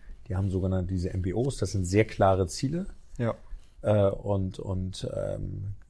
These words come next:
Speaker 1: wenn die erreicht werden, gibt's verschiedene Stufen, wie man so erreichen kann, dann, äh, ist die flexible Komponente, ja.
Speaker 2: Wir haben es jetzt mehrmals schon angesprochen, Corona hat viel verändert, ähm, vieles schneller vorangebracht, auch gerade im digitalen Bereich. Ich sehe es bei mir an der Schule.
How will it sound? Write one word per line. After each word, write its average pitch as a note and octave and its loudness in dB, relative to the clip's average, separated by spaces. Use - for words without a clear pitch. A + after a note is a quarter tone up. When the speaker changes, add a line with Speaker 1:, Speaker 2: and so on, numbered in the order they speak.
Speaker 1:
wenn G2 0
die F#2+ -4
erreicht F#2 2
werden, G#2 4
gibt's - -4
verschiedene F#2 -2
Stufen, A#2 -2
wie A2+ 0
man G2 0
so F#2+ -2
erreichen G2 6
kann, G2 2
dann, F#2+ 0
äh, F#2+ -6
ist E2+ -8
die - -6
flexible F#2 -2
Komponente, F#2 -2
ja. F#2+ -6
Speaker 2:
Wir A#2 4
haben G#2+ 6
es G#2+ 2
jetzt A2+ 2
mehrmals A2 6
schon - 0
angesprochen, A#2+ 4
Corona A2 4
hat G#2 2
viel D3+ 8
verändert, C#3 4
ähm, G#2+ 2
vieles G#2+ 0
schneller G#2 2
vorangebracht, A#2+ 4
auch A2 0
gerade G#2 4
im G2+ 2
digitalen G#2+ 0
Bereich. G#2+ 6
Ich A2 2
sehe B2+ 10
es B2 8
bei A#2 10
mir A2+ 6
an A2+ 6
der G#2+ 6
Schule. B2 4